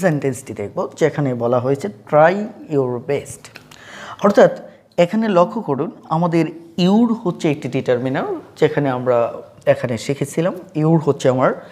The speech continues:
ডিটারমিনার, যার কারণে ডিটারমিনারের পর একটা মাত্র শব্দ যদি থাকে তাহলে সেটি নিশ্চিতভাবেই নাউন। এখানে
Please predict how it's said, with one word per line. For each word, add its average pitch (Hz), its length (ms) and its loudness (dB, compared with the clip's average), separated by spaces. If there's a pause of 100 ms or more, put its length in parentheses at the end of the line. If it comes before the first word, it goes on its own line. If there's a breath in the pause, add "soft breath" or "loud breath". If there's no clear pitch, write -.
(340 loud breath)
ডিটারমিনার, 131 500 0 (600 loud breath)
যার 202 200 2
কারণে 170 200 4 (180)
ডিটারমিনারের 220 760 4
পর 131 120 6 (260)
একটা 180 420 0
মাত্র 196 200 -4 (160)
শব্দ 135 200 0 (160)
যদি 131 160 -2 (120)
থাকে 175 260 -4 (520 loud breath)
তাহলে 147 280 0 (160)
সেটি 147 200 2 (140)
নিশ্চিতভাবেই 160 800 2 (280)
নাউন। 87 220 -4 (400)
এখানে 190 200 -2